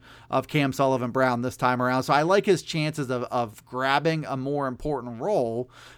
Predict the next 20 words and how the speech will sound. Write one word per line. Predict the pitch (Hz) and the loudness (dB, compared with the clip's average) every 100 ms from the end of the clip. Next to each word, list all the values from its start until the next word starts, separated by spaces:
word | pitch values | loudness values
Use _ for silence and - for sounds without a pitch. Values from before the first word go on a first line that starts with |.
| - | -2
a | 135 | 2
little | 156 175 160 | 4 4 4
earlier | 160 156 147 | 4 4 2
in | 143 | 2
his | 135 | -2
career. | - 143 139 | -2 -2 2
I | 156 | 2
just | 147 170 - | 2 0 -2
do | 170 170 | -2 -2
think | 156 156 147 - | 0 -2 -2 -2
that | 127 123 - - - | -2 -4 -8 -20 -4
he's | 170 175 | -2 0
gonna | 208 | 0
have | 175 | 0
to | 160 | -2
spend | 180 151 | 0 2
at | 139 | 2
least | 208 302 - | 2 2 0
one | 143 160 165 | -2 0 2
year | 170 165 160 156 | 2 2 2 -2